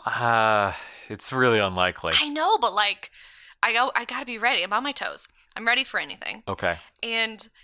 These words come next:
Speaker 2: she goes, "Roses are red, violets are blue, sugar is sweet, and so are you.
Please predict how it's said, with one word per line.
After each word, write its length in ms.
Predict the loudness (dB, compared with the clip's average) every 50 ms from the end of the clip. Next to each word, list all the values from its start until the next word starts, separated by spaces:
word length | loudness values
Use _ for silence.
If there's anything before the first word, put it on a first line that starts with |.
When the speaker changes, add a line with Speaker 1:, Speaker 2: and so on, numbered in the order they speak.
| -18 -12
Speaker 2:
she 160 | -10 -4 -2
goes, 360 | 0 0 0 0 -2 -4 -6 -8 _ _ _ _ _ _ _ _ _ _ _ _ -8
"Roses 440 | -6 -4 -4 -4 -4 -2 -2 -2 -2
are 120 | -2 -6
red, 380 | -6 -6 -4 -4 -4 -6 -8 -14 -20 _ _ _ _ _ _ _ _ _ _ _
violets 520 | -16 -12 -10 -10 -10 -10 -10 -8 -8 -6 -6
are 140 | -6 -10
blue, 480 | -12 -14 -14 -12 -12 -10 -12 -12 -14 -18 _ _ _ _ _ _ _ _ _ _ _ _
sugar 500 | 0 2 2 2 2 0 -2 -6 -8 -10
is 140 | -4 0 0
sweet, 640 | 2 2 0 -2 -2 -2 -2 -2 -2 -4 -6 -8 -8 _ _ _ _ _ _ _ _ _ _ _ _ _ _ _ _ _ _ _ _ _ _ _ _ -8
and 200 | -8 -4 0 0
so 280 | 0 0 0 -2 -8
are 120 | -8 -8 -8
you. 440 | -8 -8 -6 -8 -8 -8 -12 -18